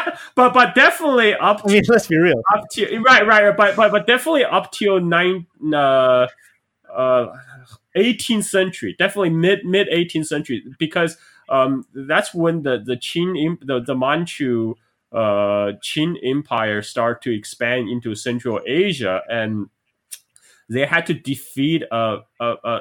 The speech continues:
Speaker 1: uh, one of the last, uh, Central Asian empire, the Dzongars, and, and, and a-, as part of the Dzongar Confederation, right, there are some Tuvans and Kyrgyz,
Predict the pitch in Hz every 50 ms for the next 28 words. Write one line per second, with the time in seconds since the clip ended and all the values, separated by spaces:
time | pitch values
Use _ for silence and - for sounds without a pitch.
0 | - - 120 120 117 117 127 143 147 139 127 117 110 110 110 110 113 113 117 123
1 | - - - - - 113 98 92 - - - 135 131 131 - - 127 113 - 98
2 | 110 123 127 123 - 127 113 - 95 123 147 165 - - 104 98 98 92 92 -
3 | 101 98 - 117 104 110 139 151 151 120 98 76 58 60 58 - - - _ _
4 | - - _ _ - 107 113 113 117 117 110 110 - - 123 120 117 113 110 -
5 | _ _ _ _ _ _ _ _ _ _ _ - 120 120 120 - 98 127 - -
6 | - - 127 123 - - - - 135 151 165 175 175 151 147 123 117 127 127 135
7 | 147 151 143 147 135 127 123 - - 117 113 - - 131 120 117 113 110 107 127
8 | 160 185 - - - 107 95 92 90 92 - 110 - 104 104 101 - 117 104 101
9 | 104 104 - _ _ _ _ _ _ - - 139 135 147 147 139 151 151 147 147
10 | 151 147 - 101 98 98 98 - _ - - 123 110 110 107 107 117 147 160 170
11 | 170 165 -